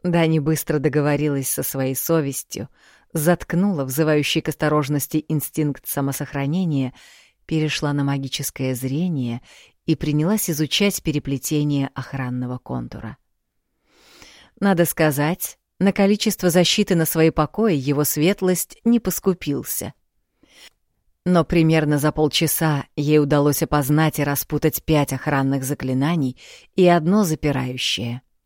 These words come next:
Даниэль с сомнением покосилась на черно-золотой завиток, похожий на закорючку, открывающую двери в лабораторию. Неужели это все?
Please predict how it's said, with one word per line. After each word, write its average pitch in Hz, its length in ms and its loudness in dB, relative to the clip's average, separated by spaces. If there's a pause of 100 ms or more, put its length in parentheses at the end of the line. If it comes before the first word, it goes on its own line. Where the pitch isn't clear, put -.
(960)
Даниэль 175 460 2
с - 20 -8
сомнением 156 680 2
покосилась 147 580 -2
на 147 120 0
черно-золотой 147 720 0
завиток, 143 540 -2
похожий 147 400 -2
на 143 100 0
закорючку, 143 720 -4 (340)
открывающую 180 880 2
двери 165 300 0
в 151 80 0
лабораторию. 135 880 -4 (1120)
Неужели 220 560 0
это 220 160 -6
все? - 400 -6